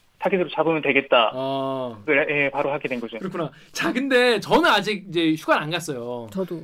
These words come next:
Speaker 2: 예, 뭐 갈지 안 갈지 어떻게 될지 잘 모르겠지만은 자,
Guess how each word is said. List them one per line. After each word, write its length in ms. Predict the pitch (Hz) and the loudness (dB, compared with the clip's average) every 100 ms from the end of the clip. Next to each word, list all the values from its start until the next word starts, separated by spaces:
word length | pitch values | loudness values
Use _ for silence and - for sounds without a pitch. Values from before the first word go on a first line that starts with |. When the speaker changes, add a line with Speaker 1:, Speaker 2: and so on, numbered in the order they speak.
| - - | -14 -6
Speaker 2:
예, 160 | 151 | -4
뭐 120 | 135 135 | -4 -6
갈지 360 | 160 185 226 | -4 -2 0
안 160 | 185 190 | 0 0
갈지 160 | 208 | 0
어떻게 160 | 165 202 | 0 0
될지 120 | 214 | -2
잘 100 | 202 | -2
모르겠지만은 680 | 143 165 175 175 202 262 - - - - | -4 -4 -6 -4 0 0 -2 -8 -20 -2
자, 260 | 240 - | 0 0